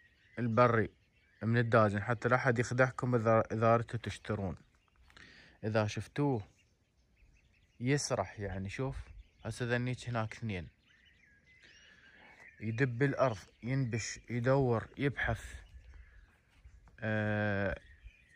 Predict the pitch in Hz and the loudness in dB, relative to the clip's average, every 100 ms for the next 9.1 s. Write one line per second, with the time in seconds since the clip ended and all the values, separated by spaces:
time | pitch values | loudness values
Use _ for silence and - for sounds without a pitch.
0 | _ _ _ _ _ _ - - _ - | _ _ _ _ _ _ -20 -20 _ -16
1 | - 113 117 117 120 120 107 117 113 - | -6 -2 2 2 2 2 2 0 -2 -4
2 | 87 139 135 - _ _ - - _ - | -6 -6 -6 -10 _ _ -20 -20 _ -20
3 | - _ - - - - 117 139 127 135 | -20 _ -20 -20 -18 -6 2 2 2 0
4 | 131 120 107 104 98 - - - - - | 0 0 2 2 4 6 8 8 4 -2
5 | - - - - - - - - - - | -4 -6 -10 -16 -18 -16 -16 -16 -18 -20
6 | - _ _ _ _ - - - - 143 | -20 _ _ _ _ -20 -18 -16 2 8
7 | 151 120 135 135 120 98 101 113 107 104 | 8 10 8 8 4 2 0 0 0 0
8 | 95 104 113 113 117 117 120 113 98 95 | 0 0 0 -2 -2 -2 -2 2 0 0
9 | 101 | -8